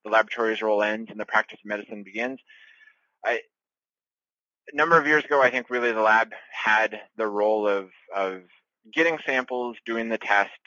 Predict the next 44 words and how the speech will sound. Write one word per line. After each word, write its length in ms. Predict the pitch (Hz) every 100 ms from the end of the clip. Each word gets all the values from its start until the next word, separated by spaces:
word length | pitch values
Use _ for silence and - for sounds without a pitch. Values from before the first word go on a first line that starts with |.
| -
providing 480 | - 104 107 110 107
the 80 | 104
results, 400 | 101 95 104 -
and 160 | 107 104
then 240 | 107 107 -
letting 380 | 107 104 104 101
the 100 | 95
clinicians, 600 | - 104 101 104 95 92 _ _ - _ _ -
uh, 220 | 92 90 87
make 240 | 104 107 - 107
sense 200 | 101 -
of 100 | 98
it 180 | 98 -
and, 160 | 95 85
and, 240 | 92 92 _ _ _ _ _ _ _ -
and 140 | 104 -
figure 260 | 107 107
out 100 | 95
what 120 | 110
they 100 | 110
want 200 | 104 104
to 60 | 101
do 140 | 104
with 120 | 98 98
the 60 |
patient. 380 | - 131 117 117
But 80 | 104
I 80 | 120
think 180 | 120 - _ - - - -
as 220 | 110 113 107 - _ _ _ _ _
the 40 | 113
amount 220 | 151 170
of 80 | 139
data 320 | 147 139 113
increases 680 | 117 123 123 117 120 113 107 92
and 320 | 104 101 98
the 100 | 98
complexity 760 | - 104 127 127 - 107 104 80
of, 340 | 95 95 92 _ _ _ _ -
of 240 | 92 90 _ _
what 200 | 101 104
we're 100 | 101
dealing 460 | 101 120 127 110 98
with, 160 | 98